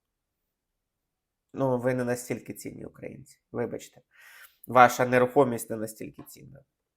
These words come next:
Тому ми міняємо вас на інших українців з більш цінною нерухомістю. Я вже не кажу про те, що, в принципі, Росія на це не піде.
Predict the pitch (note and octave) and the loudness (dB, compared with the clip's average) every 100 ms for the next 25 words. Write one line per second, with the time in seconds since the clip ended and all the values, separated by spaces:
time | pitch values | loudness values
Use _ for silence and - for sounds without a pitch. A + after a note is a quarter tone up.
0 | _ _ - A#2+ B2+ B2+ A#2 A2+ - C#3 | _ _ -8 -4 0 0 0 -4 -4 2
1 | G#3 G3+ F#3 F3 D3+ C3+ C3 C3+ G3 F#3 | 4 4 8 10 10 8 6 8 8 8
2 | - - _ _ _ _ _ _ _ _ | 2 -14 _ _ _ _ _ _ _ _
3 | _ _ _ _ - _ - A#2+ A#2+ A#2 | _ _ _ _ -20 _ -6 0 2 4
4 | A2 - A#2 - B2 B2 B2 C3+ C#3 - | 0 -2 -6 -8 -12 -6 -2 -2 -4 -10
5 | A#2 - _ _ - G#2+ A2 - - A2 | -14 -14 _ _ -18 -12 -12 -12 -12 -10
6 | A2 G#2 A2 - - - _ _ _ - | -8 -6 -6 -8 -18 -20 _ _ _ -20
7 | - - - - _ _ - C3+ F3+ F3 | -20 -20 -20 -20 _ _ 2 8 10 10
8 | F3+ F3+ E3+ F#3 E3 D3+ - B3 D#3+ - | 2 4 4 4 4 6 4 4 -2 0
9 | F3+ E3 - D#3 D3+ D3 D#3 D3 C3+ B2+ | -2 -2 -2 0 0 0 4 4 4 -4
10 | - B2+ B2 A2 G#2 | -6 -8 -8 -12 -16